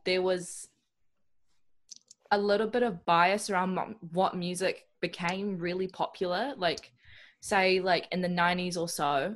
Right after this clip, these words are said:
it was very much like, take Bikrunga, for example, who's, like, a fabulously talented woman. But I think it was even racial biases in New Zealand was she's an Asian singer.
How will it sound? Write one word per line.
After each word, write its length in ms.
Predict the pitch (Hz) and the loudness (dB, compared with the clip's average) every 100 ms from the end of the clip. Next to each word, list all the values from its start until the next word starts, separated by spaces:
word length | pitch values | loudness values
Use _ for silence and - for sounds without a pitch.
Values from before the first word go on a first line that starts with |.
| - | -2
it 140 | 196 196 | 2 4
was 320 | 196 185 190 | 2 0 -2
very 240 | 185 185 | 2 2
much 320 | 185 180 - 185 | 4 0 0 0
like, 220 | 165 - | 0 0
take 300 | 214 202 - | -2 -2 0
Bikrunga, 580 | - - 190 190 170 - | -2 0 0 0 -2 -2
for 100 | 185 | -4
example, 640 | 170 165 165 147 143 - - | 0 0 0 -2 -4 -6 -4
who's, 320 | 190 180 175 | -2 -2 -2
like, 200 | 175 143 - | -2 -2 -4
a 60 | |
fabulously 920 | 165 - 185 180 185 175 156 160 170 | -8 -4 0 2 2 2 2 0 -6
talented 500 | 165 151 139 151 147 | -4 -4 -4 -4 -8
woman. 440 | 143 139 80 - 170 _ _ _ _ _ | -8 -8 -8 -10 -14 _ _ _ _ _
But 180 | 185 - - _ _ | 2 2 0 _ _
I 80 | 185 | -4
think 240 | 208 190 - | -2 -4 -6
it 140 | - | -4
was 320 | 175 165 - - | -2 -2 -4 -2
even 500 | 196 175 170 170 170 _ _ _ _ _ _ _ _ | 0 2 0 -2 -4 _ _ _ _ _ _ _ _
racial 420 | 196 180 208 220 | 0 4 4 2
biases 440 | 202 180 180 190 190 | 2 4 4 2 -4
in 100 | 185 | -2
New 120 | 185 | -2
Zealand 540 | 165 220 233 147 160 - | -2 0 0 -2 -6 -2
was 300 | 165 165 - | 0 0 -4
she's 300 | - 196 180 | -4 -2 0
an 160 | 175 175 | -2 -2
Asian 400 | 170 175 185 180 | 0 0 0 -4
singer. 400 | 175 180 180 143 | -4 -4 -4 -6